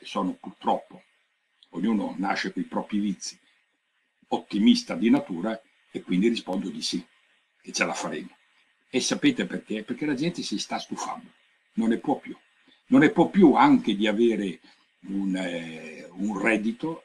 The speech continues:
ma non avere la soddisfazione, come non sto a ripetere quello che dicevo prima. E può darsi benissimo che questa pandemia,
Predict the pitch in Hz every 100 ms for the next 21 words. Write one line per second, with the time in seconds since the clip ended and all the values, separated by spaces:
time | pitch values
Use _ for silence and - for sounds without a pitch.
0 | _ - 104 120 123 120 107 123 113 101
1 | - - 90 90 - - 240 - 165 180
2 | 196 82 - - 92 - 95 101 - 82
3 | - 87 - 76 - - 73 - - -
4 | - _ - 143 - 160 147 190 - 196
5 | 190 226 196 202 139 123 - 180 117 -
6 | 185 190 147 120 104 127